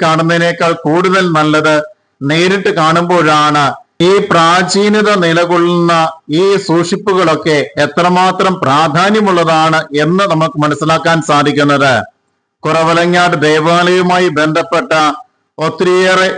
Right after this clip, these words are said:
എഴുത്തുകളുടെ ഒരു ശേഖരമാണ് ഈ ഒരു മുറിയിൽ സൂക്ഷിക്കപ്പെട്ടിരിക്കുന്നത്. അന്നത്തെ കാലഘട്ടത്തിലെ വിലപ്പെട്ട രേഖകളാണ് ഈ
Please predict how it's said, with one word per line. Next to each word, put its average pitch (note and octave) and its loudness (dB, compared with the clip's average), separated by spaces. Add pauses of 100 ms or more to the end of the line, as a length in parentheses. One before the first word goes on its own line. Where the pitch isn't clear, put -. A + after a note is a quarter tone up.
(180)
എഴുത്തുകളുടെ F3+ 0 (180)
ഒരു D#3+ 0 (160)
ശേഖരമാണ് D3+ 0 (200)
ഈ - 2 (160)
ഒരു E3 0 (120)
മുറിയിൽ E3+ 0
സൂക്ഷിക്കപ്പെട്ടിരിക്കുന്നത്. C#3 -2 (520)
അന്നത്തെ G3+ 2 (140)
കാലഘട്ടത്തിലെ F3 0 (100)
വിലപ്പെട്ട E3 -2 (140)
രേഖകളാണ് D3 0 (440)
ഈ - 4